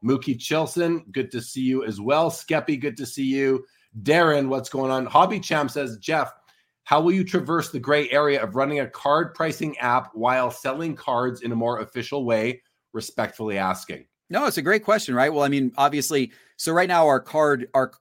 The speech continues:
Speaker 2: you know, card pricing app is obviously all based, all based on data from online auction houses like eBay and, you know, everything like that.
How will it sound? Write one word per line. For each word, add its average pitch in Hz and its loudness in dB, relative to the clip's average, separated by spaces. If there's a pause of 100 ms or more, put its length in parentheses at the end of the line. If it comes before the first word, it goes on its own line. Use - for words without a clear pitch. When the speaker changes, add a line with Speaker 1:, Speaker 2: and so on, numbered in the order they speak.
Speaker 2:
you 139 -4
know, 127 0
card 135 -2
pricing 135 -2
app 107 0
is 110 -6
obviously 117 -2
all 117 -2
based, 117 -4 (340)
all 139 0
based 131 2
on 127 0
data 123 0
from 120 -4
online 117 0
auction 113 -2
houses 107 -6
like 107 -4
eBay 110 -2
and, 101 -8
you 120 -4
know, 107 -2
everything 110 -6
like 104 -4
that. 113 2